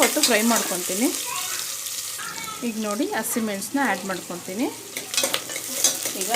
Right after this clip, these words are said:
ನಾವು ನೀಟಾಗಿ ವಾಶ್ ಮಾಡ್ಕೊಂಡಿರುವಂಥ ಮಟನ್ನ ಸೇರಿಸ್ಕೊತಾ ಇದ್ದೀನಿ. ನಾನು ಪೀಸಸ್ಸು ಮೀಡಿಯಮ್ ಸೈಜಲ್ಲಿ ಕಟ್ ಮಾಡ್ಕೊಂಡಿದ್ದೀನಿ. ನೀವು ಇನ್ನೂ ಸ್ವಲ್ಪ ದೊಡ್ಡದಾಗೂ ಕಟ್ ಮಾಡ್ಕೋಬೇಕು, ಮಾಡ್ಕೋಬೋದು. ಈಗ ನಾನು ನೋಡಿ, ಚೆನ್ನಾಗಿ ಎಣ್ಣೆಯಲ್ಲಿ ಸ್ವಲ್ಪ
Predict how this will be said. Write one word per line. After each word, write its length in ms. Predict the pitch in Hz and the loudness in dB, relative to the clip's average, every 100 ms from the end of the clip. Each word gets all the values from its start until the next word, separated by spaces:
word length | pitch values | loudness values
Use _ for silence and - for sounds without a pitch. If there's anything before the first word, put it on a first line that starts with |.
| 262 | 2
ನಾವು 160 | 240 269 - | 2 0 -2
ನೀಟಾಗಿ 440 | - 233 240 214 262 220 | -6 -6 -4 -4 -2 -2
ವಾಶ್ 260 | 202 208 - | -2 -4 -2
ಮಾಡ್ಕೊಂಡಿರುವಂಥ 720 | 214 196 - 196 185 180 185 285 294 226 | -4 -4 -6 -4 -4 -6 -4 2 4 4
ಮಟನ್ನ 460 | 185 - 202 208 285 | 2 0 -2 2 0
ಸೇರಿಸ್ಕೊತಾ 540 | 233 190 - 190 170 175 | 0 -2 -2 -4 -2 -2
ಇದ್ದೀನಿ. 240 | 185 226 311 - - - | 0 2 0 -2 -12 -2
ನಾನು 140 | 226 262 285 | 6 6 6
ಪೀಸಸ್ಸು 440 | 254 247 214 - 311 247 | 4 4 4 6 10 10
ಮೀಡಿಯಮ್ 340 | 226 233 220 226 | 10 8 6 6
ಸೈಜಲ್ಲಿ 420 | 214 190 196 226 359 - - - - | 4 2 2 2 0 -2 -8 -6 -2
ಕಟ್ 180 | 214 226 | -2 -2
ಮಾಡ್ಕೊಂಡಿದ್ದೀನಿ. 680 | 202 190 - 196 185 190 262 392 | -6 -6 -6 -6 -4 -2 -2 0
ನೀವು 140 | 320 247 | 2 2
ಇನ್ನೂ 140 | 254 247 | 2 2
ಸ್ವಲ್ಪ 200 | 226 208 240 | 4 4 6
ದೊಡ್ಡದಾಗೂ 540 | 196 196 190 202 202 262 285 | 4 4 4 4 6 6 6
ಕಟ್ 180 | 208 190 | 4 0
ಮಾಡ್ಕೋಬೇಕು, 540 | 185 - 175 170 - 320 - - - - - - 202 | -4 -2 4 4 6 4 2 -2 -2 2 4 4 8
ಮಾಡ್ಕೋಬೋದು. 880 | 202 214 - 226 196 180 185 185 254 427 - | 8 8 6 2 2 6 6 6 4 2 2
ಈಗ 80 | 220 208 | 0 -2
ನಾನು 120 | 202 | 0
ನೋಡಿ, 160 | 202 277 359 370 - - - - - | 2 4 4 0 0 -2 4 4 6
ಚೆನ್ನಾಗಿ 360 | 262 240 233 262 220 | 6 6 6 4 4
ಎಣ್ಣೆಯಲ್ಲಿ 440 | 226 226 220 214 285 - | 6 6 4 0 0 0
ಸ್ವಲ್ಪ 260 | 247 262 | 0 4